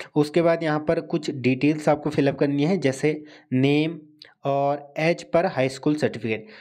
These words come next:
जो आपका हाई स्कूल सर्टिफिकेट में नाम है वही लिखें।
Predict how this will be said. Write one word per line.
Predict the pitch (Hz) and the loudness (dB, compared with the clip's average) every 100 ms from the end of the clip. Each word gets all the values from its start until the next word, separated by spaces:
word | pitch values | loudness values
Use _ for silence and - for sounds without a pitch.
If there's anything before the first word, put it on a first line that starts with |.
| - | -16
जो | 127 165 | -8 -6
आपका | 165 180 | -4 -4
हाई | 151 127 135 | -2 -2 -4
स्कूल | - 156 156 | -2 -2 0
सर्टिफिकेट | 139 131 143 131 131 147 143 | 0 0 -2 -2 -2 0 0
में | 143 | 0
नाम | 123 123 | 2 0
है | 123 160 | 0 0
वही | 135 131 | 0 0
लिखें। | 147 139 160 | 0 0 0